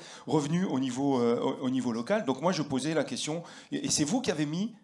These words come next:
réel virtuel. J'ai, j'ai, voilà, j'ai, je l'ai, je l'ai pas mis du tout. Mais je dis simplement, j'ai dit, il y a des faits, euh, vo-, voilà, voilà les faits, euh, attrapés, comment ça fonctionne. Voilà, euh,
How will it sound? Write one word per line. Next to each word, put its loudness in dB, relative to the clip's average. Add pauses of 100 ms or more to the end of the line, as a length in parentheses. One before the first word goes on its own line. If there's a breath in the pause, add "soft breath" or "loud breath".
(140)
réel 2
virtuel. 0
J'ai, -10
j'ai, -6
voilà, 2
j'ai, -4
je -4
l'ai, -2
je -4
l'ai 2
pas 4
mis -2
du 4
tout. -2 (320 loud breath)
Mais 2
je -2
dis -4
simplement, 2
j'ai 0
dit, -2
il -4
y 2
a 2
des 0
faits, 0 (540 soft breath)
euh, 2
vo-, -6
voilà, 4
voilà 4
les 0
faits, 2
euh, 0
attrapés, -2
comment 0
ça -4
fonctionne. -4 (260 loud breath)
Voilà, 4
euh, 0